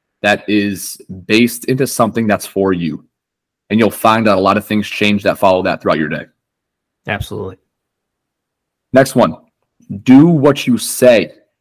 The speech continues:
Speaker 1: Your word is everything. Make it count. The trick here is to under promise and acutely deliver, or over deliver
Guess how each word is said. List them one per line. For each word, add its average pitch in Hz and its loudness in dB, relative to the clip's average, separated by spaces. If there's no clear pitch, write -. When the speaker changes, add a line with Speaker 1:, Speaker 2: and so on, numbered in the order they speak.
Speaker 1:
Your 117 2
word 143 4
is 135 0
everything. 110 -2
Make 104 -2
it 127 -4
count. 110 -4
The 104 -8
trick 143 -4
here 147 -2
is 107 -6
to - -8
under 135 2
promise 117 -2
and 113 0
acutely 156 -4
deliver, 110 0
or 120 4
over 156 6
deliver 90 -6